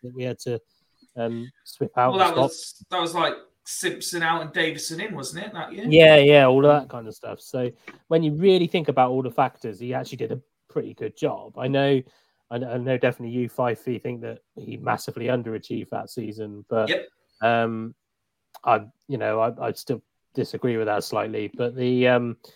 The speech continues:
Speaker 1: it's, you know, it's, I think, would I have him back? Yeah, I wouldn't say no to him coming back. Um, if I do think there's potentially options out there. I mean, I would,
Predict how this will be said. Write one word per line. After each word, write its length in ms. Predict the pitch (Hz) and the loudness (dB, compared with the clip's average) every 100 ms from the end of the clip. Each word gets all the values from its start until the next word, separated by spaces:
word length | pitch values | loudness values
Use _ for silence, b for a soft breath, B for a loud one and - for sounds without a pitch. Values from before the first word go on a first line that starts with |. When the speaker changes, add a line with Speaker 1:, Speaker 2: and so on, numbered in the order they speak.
| B B B B - | B B B B -4
Speaker 1:
it's, 420 | 131 135 - - - | -2 -2 -8 -18 -8
you 120 | 139 | -4
know, 120 | 117 | -2
it's, 380 | 113 131 139 - _ _ - | 0 -2 -6 -12 _ _ -10
I 80 | |
think, 360 | 110 143 127 123 _ _ - | -4 -2 -2 -6 _ _ -2
would 220 | 139 143 | 4 8
I 100 | 135 | 8
have 200 | 131 135 | 6 2
him 140 | 127 | 0
back? 440 | 127 160 208 - - _ _ _ _ _ _ _ _ - - | 8 8 8 0 -20 _ _ _ _ _ _ _ _ -20 -12
Yeah, 420 | - 147 160 214 220 - _ - | 0 8 10 10 6 -16 _ -4
I 80 | 147 | 4
wouldn't 280 | 147 143 - | 6 4 2
say 140 | 131 | 0
no 240 | 123 135 | 4 6
to 160 | 180 127 | 6 2
him 120 | 113 | -6
coming 260 | 117 113 110 | -8 -8 -2
back. 360 | 131 175 - - | 0 -2 -4 -18
Um, 440 | 139 123 123 127 120 _ | -10 -6 -4 -6 -10 _
if 180 | 131 110 _ _ _ _ _ | -16 -16 _ _ _ _ _
I 80 | 123 | -2
do 160 | 120 131 | 2 2
think 200 | 143 123 | 0 -4
there's 160 | 113 | -8
potentially 400 | - - 110 - | -10 -12 -10 -10
options 300 | 117 - 113 | -12 -12 -12
out 180 | 113 113 | -10 -10
there. 120 | 110 | -10
I 40 | 107 | -12
mean, 320 | 107 107 110 | -12 -14 -14
I 120 | 113 | -12
would, 200 | 110 123 | -8 -8